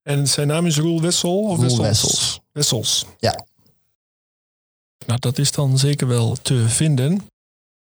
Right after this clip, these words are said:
Speaker 1: Nu, eh, doe jij mee aan dit mooie studentenproject.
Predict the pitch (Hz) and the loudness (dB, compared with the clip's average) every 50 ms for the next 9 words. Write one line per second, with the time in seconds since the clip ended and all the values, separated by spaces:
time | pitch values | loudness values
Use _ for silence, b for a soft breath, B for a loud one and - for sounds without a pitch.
0 | _ _ _ _ _ _ _ _ - 156 160 170 170 170 170 175 175 - _ _ | _ _ _ _ _ _ _ _ -4 -2 0 0 2 0 0 -2 -4 -6 _ _
1 | _ _ _ _ - 156 156 170 170 165 156 147 135 - 160 156 147 135 135 143 | _ _ _ _ -12 -6 -2 -2 0 2 2 2 2 2 2 2 2 2 2 2
2 | 143 135 131 139 135 127 123 123 139 147 151 - 160 156 156 156 151 147 - - | 2 2 0 0 0 2 2 2 0 0 0 0 0 0 2 2 0 0 0 0
3 | 165 165 165 160 - 165 - - 151 151 165 180 - - | 0 0 0 0 0 -2 -2 0 0 0 0 -2 -4 -10